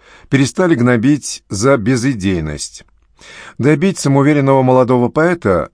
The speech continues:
решили по-другому, усилив придирки к посещаемости их сдачи зачетов. Евтушенко понял, что ссылки на участие в писательских мероприятиях и встречи родственников больше не сработают.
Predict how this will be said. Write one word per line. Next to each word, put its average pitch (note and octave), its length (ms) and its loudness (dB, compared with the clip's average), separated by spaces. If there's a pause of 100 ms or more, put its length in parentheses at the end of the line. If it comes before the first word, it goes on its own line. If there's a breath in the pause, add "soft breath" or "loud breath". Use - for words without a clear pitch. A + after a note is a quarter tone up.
решили C#3+ 440 0
по-другому, G#2+ 800 -2 (640 loud breath)
усилив D3 580 0
придирки B2+ 880 0 (520)
к - 80 -18
посещаемости C#3+ 1000 -2
их A#2 360 -2
сдачи A#2 440 0
зачетов. G2+ 640 -6 (1300 loud breath)
Евтушенко F3 580 2
понял, F3 320 2
что D3+ 280 2
ссылки D#3+ 440 0
на C3+ 120 2
участие B2 500 0
в - 40 -6
писательских A2+ 640 -2
мероприятиях A2+ 840 -2
и G#2 60 -4
встречи G2+ 640 -2
родственников G#2 920 -2 (420 loud breath)
больше D3+ 560 0
не A#2+ 200 2
сработают. F#2+ 800 -4